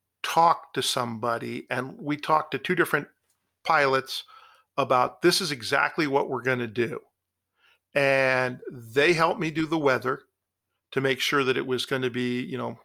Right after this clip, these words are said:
crystal blue and a thousand, uh, 'cause that's what I was really scared about. Uh, the other thing that was,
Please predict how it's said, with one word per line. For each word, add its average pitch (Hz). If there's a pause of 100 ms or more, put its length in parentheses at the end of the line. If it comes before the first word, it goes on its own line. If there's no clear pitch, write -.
(120)
crystal 147
blue 131
and 127
a 120
thousand, 123 (840)
uh, 120
'cause 120
that's 151
what 123
I 139
was 123
really 123
scared 123
about. 117 (680)
Uh, 127
the 120
other 180
thing 175
that 147
was, 131